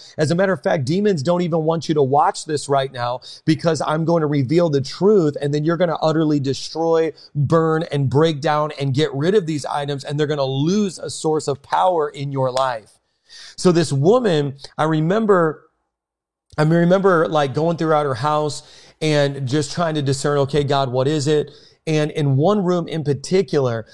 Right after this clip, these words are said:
there is a picture that in real time, while I was praying through the house, just fell right off the wall.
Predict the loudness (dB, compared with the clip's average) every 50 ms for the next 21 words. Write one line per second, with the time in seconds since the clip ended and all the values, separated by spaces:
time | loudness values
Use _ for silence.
0 | -12 _ -2 -2 0 -2 -2 -2 -2 -2 -2 -4 -8 -6 -2 0 0 -2 -2 -4
1 | -6 -6 -6 -6 -8 -12 _ _ _ _ -2 0 0 0 0 -2 -2 -2 0 2
2 | 4 4 4 4 2 0 -4 -4 -4 -2 0 0 0 2 2 2 2 2 2 0
3 | -2 -6 -6 -4 -4 -4 -4 -4 -6 -4 -4 -4 -2 -2 -2 -2 -2 -2 -2 -2
4 | -2 -4 -4 0 0 2 2 2 0 0 0 0 -2 -4 -4 -6 -8 -6 -4 -2
5 | 0 0 0 -2 -4 -8